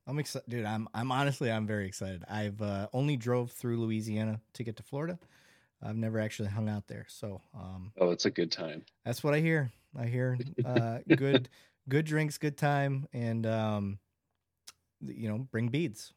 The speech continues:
Speaker 1: So, uh,
Speaker 2: Yep.
Speaker 1: all the fun stuff. <laughs> So I'm excited. Can't wait to do it. Can't wait to see everybody out there. Um, again, that's gonna be September twenty-eighth, or I'm sorry, September twenty-sixth through the twenty-eighth in New Orleans at the Sheraton.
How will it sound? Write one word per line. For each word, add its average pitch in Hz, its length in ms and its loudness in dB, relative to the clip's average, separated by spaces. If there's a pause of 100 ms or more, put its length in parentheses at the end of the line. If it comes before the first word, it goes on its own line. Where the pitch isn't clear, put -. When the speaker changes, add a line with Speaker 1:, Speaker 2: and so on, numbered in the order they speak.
(100)
Speaker 1:
So, 110 320 -4 (600)
uh, 113 320 0
Speaker 2:
Yep. 117 260 2
Speaker 1:
all 151 140 2
the 147 80 -4
fun 117 200 -2
stuff. 104 340 -6
<laughs> - 300 -8 (640)
So 131 320 0 (340)
I'm 196 180 4
excited. 190 540 2 (120)
Can't 180 200 -2
wait 165 200 2
to 156 80 -4
do 156 200 2
it. 160 100 2
Can't 135 160 0
wait 139 140 0
to - 40 -12
see 135 120 2
everybody 139 300 2
out 127 180 2
there. 123 320 2
Um, 104 440 -2 (260)
again, 123 320 4
that's 110 160 2
gonna 123 160 4
be 113 380 4 (100)
September 127 440 0
twenty-eighth, 123 540 -2 (260)
or 117 160 0
I'm 120 140 -4
sorry, 98 200 -6
September 139 480 -2
twenty-sixth - 800 -2 (380)
through 262 160 2
the 226 80 0
twenty-eighth 110 720 2 (260)
in 120 160 0
New 120 140 2
Orleans 101 380 0
at 92 80 -6
the - 100 -18
Sheraton. 92 400 -10